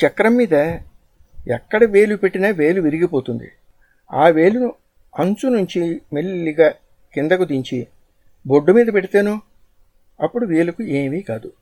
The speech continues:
ఆ బొడ్డును గట్టిగా పట్టుకోగలిగితే ఆ చక్ర భ్రమణమే ఆగిపోతుంది. నువ్వు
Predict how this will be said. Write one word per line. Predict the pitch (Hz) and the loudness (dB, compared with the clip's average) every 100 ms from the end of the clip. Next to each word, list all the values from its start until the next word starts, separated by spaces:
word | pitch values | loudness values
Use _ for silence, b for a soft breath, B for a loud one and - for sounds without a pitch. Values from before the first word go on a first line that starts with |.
| _ _ _ _ _ _ _ - | _ _ _ _ _ _ _ -14
ఆ | 110 143 | -2 2
బొడ్డును | 160 139 143 214 226 165 190 | 2 0 2 2 2 0 0
గట్టిగా | 127 - 190 214 220 | -2 -2 -2 -2 -2
పట్టుకోగలిగితే | 143 - 170 196 165 123 160 135 107 113 _ _ _ _ _ _ - | -2 -4 -4 -2 -2 -2 -4 -6 -8 -10 _ _ _ _ _ _ -2
ఆ | 160 | -2
చక్ర | - 120 - 196 | 0 -4 0 -2
భ్రమణమే | 170 123 131 156 185 | -2 -2 -2 -2 0
ఆగిపోతుంది. | 190 160 131 127 120 120 - _ _ _ _ _ _ _ - | 0 -2 -2 -10 -10 -16 -20 _ _ _ _ _ _ _ -8
నువ్వు | 147 190 175 214 214 | -4 -2 -2 -2 -4